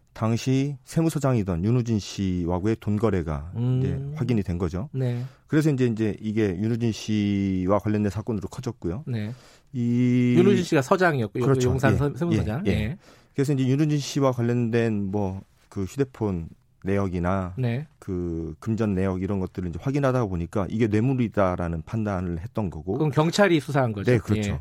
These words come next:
Speaker 1: 경찰이 수사했고, 이제 정확히 말하면 서울경찰청 광역수사대입니다.
Speaker 2: 네.
Speaker 1: 근데 이제 이렇게 수사가 점점, 점점 확대되다 보니까 이 윤우진 씨의 주변 인물들이 막 등장하기 시작하는 거예요.
Speaker 2: 음.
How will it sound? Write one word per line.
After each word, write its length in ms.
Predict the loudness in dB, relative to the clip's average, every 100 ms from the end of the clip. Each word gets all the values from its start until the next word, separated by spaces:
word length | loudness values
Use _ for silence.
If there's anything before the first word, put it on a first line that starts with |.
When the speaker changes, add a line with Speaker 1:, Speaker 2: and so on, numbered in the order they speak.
| -6
Speaker 1:
경찰이 340 | -6 -4 -4
수사했고, 460 | -4 -6 -6 -6 -4
이제 100 | -2
정확히 300 | 2 2 2
말하면 260 | 2 2
서울경찰청 1120 | 2 2 4 4 4 2 0 0 -2 -2 -6
광역수사대입니다. 800 | 0 0 0 -2 -4 -4 -6 -6
Speaker 2:
네. 300 | -4 -2 -4 -8 -14 -18 -20 -20 -10
Speaker 1:
근데 140 | -2 2
이제 160 | 4
이렇게 380 | 2 2 2 2
수사가 340 | -2 0 2 2
점점, 300 | 2 2 2
점점 180 | 2
확대되다 440 | 0 0 0 2 0
보니까 500 | 0 -2 0 0 2
이 140 | 0
윤우진 420 | 2 2 4 2 0
씨의 320 | 0 0 0
주변 300 | 4 4 4
인물들이 400 | 4 2 0 0
막 160 | -2
등장하기 400 | -4 -4 -2 -4
시작하는 400 | -6 -8 -8 -8
거예요. 260 | -6 -6 -6
Speaker 2:
음. 300 | -6 -6 -8